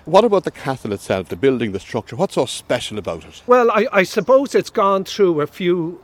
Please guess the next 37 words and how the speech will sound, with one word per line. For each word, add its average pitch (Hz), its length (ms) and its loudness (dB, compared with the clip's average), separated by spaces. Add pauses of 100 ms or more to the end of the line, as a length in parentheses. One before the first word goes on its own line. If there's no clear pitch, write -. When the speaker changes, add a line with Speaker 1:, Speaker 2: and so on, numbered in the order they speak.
Speaker 2:
complete 165 560 -10
remakes 147 480 -6
over 135 240 -6
the 135 120 -10
years. 135 280 -4 (400)
Bernard 208 320 2
McDonagh 156 600 -2
sold 156 440 -2
it 117 140 -10
then 139 280 -4
to 143 180 -10
a 120 60 -10
consortia 135 880 -8
headed 139 320 -10
up 135 100 -8
by 131 140 -14
a 123 60 -10
guy 135 200 -10
called 131 260 -10
Bill 143 200 -4
Dowling. 143 380 -4 (600)
And 151 380 -2
what 156 140 -4
he 190 380 -8
did 170 400 -2
was 147 460 -2 (300)
he 170 140 -6
got 196 240 0
a 175 100 -6
group 165 380 -4 (180)
of, 131 320 -8 (220)
uh, 131 240 -10 (500)
wealthy 175 300 -4
investors. 143 600 -8 (120)
Uh, 139 200 -4
there 139 120 -8
were 135 220 -4